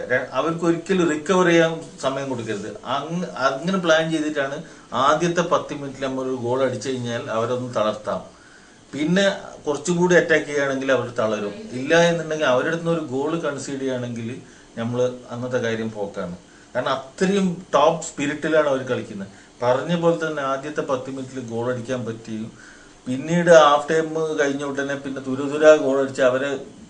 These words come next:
കളിയിൽ തന്നെ ശരിക്കും ഇതാക്ക-, ഇതാക്കാൻ പറ്റി. അപ്പൊ എന്താ പറഞ്ഞാൽ ഗ്ലേ-, ഗെയിം പ്ലാൻ ഏതൊരു മത്സരത്തിന്റെ അത്യാവശ്യ ഘട്ടമാണ്.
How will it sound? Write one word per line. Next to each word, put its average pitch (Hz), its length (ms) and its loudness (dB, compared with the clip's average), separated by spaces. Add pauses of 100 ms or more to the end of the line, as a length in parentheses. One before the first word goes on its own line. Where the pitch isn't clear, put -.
കളിയിൽ 151 420 -2
തന്നെ 165 380 -2
ശരിക്കും 135 280 -4
ഇതാക്ക-, 127 560 0
ഇതാക്കാൻ 117 360 -4
പറ്റി. 101 200 -10
അപ്പൊ 107 180 -10
എന്താ 160 160 -4
പറഞ്ഞാൽ 160 180 -8 (380)
ഗ്ലേ-, 123 360 -2
ഗെയിം 160 340 -2
പ്ലാൻ 170 300 2
ഏതൊരു 160 560 0
മത്സരത്തിന്റെ 139 580 -4
അത്യാവശ്യ 113 400 -4
ഘട്ടമാണ്. 98 380 -8